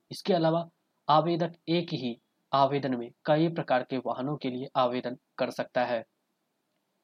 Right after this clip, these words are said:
तीन, व्यापार प्रमाण पत्र जारी करने या उसका नवीनीकरण करने की समय सीमा तीस दिन निर्धारित की गई है, जिसमें तीस दिनों के भीतर निपटारे नहीं किए गए आवेदनों को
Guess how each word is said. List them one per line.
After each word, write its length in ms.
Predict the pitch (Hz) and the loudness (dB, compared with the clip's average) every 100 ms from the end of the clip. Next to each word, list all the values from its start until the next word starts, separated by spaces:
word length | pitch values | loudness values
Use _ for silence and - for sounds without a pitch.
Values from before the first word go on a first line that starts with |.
| _ _ _ _ - | _ _ _ _ 2
तीन, 300 | 151 156 - _ _ _ _ - | 2 2 -6 _ _ _ _ -2
व्यापार 440 | 160 175 185 185 190 | 4 4 6 4 4
प्रमाण 380 | 175 156 160 | 2 2 0
पत्र 280 | 165 156 - - | 0 -4 -6 -6
जारी 340 | 143 139 139 | 2 2 2
करने 420 | 135 151 147 151 180 _ _ _ 139 | 2 0 2 -4 -8 _ _ _ -4
या 260 | 131 117 - - | -2 -2 -8 -12
उसका 240 | - 156 | 0 2
नवीनीकरण 680 | 139 139 165 170 139 117 117 _ _ _ _ _ _ _ _ | 2 0 0 0 0 -2 -6 _ _ _ _ _ _ _ _
करने 300 | 147 156 170 | 0 2 2
की 120 | 165 | 0
समय 320 | 160 131 127 139 | -2 0 0 -2
सीमा 360 | 127 120 113 _ _ _ _ _ - | -6 -8 -12 _ _ _ _ _ -2
तीस 220 | 196 - | -2 0
दिन 180 | 156 160 - | -2 -2 -4
निर्धारित 500 | 135 123 - 123 143 | -6 -6 -6 -6 -4
की 140 | - 151 | -2 0
गई 160 | 147 | 0
है, 140 | 131 175 _ _ 160 | -2 -10 _ _ -8
जिसमें 320 | 165 185 180 | -4 -4 -2
तीस 240 | 214 202 160 | -4 -2 0
दिनों 240 | 156 151 | 0 0
के 140 | 160 | -2
भीतर 340 | 143 139 147 147 _ _ | -2 -2 -2 -2 _ _
निपटारे 460 | 139 139 139 135 139 | -6 0 2 2 2
नहीं 280 | 131 120 165 | -2 -2 -2
किए 260 | 156 143 | 0 0
गए 180 | 127 120 - _ _ _ _ _ | -2 -6 -12 _ _ _ _ _
आवेदनों 460 | 143 151 160 175 151 | 4 4 2 2 0
को 220 | - 143 | -4 -8